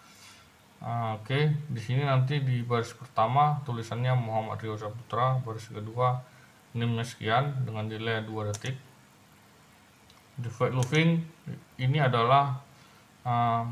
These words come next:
rumus an-, rumus dari sensor ultrasonic untuk menentukan jaraknya. Man-, di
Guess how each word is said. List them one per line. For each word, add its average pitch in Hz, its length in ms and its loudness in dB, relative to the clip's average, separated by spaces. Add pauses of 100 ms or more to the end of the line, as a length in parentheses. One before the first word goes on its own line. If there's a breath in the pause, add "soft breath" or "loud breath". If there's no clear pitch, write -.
(160)
rumus 127 460 2
an-, 117 160 -6 (260)
rumus 165 640 2 (140)
dari 120 240 -2
sensor 110 720 -2
ultrasonic 107 800 -6
untuk - 240 -10
menentukan 113 560 -6
jaraknya. 110 560 -2 (1040 loud breath)
Man-, 110 240 -2
di - 20 -4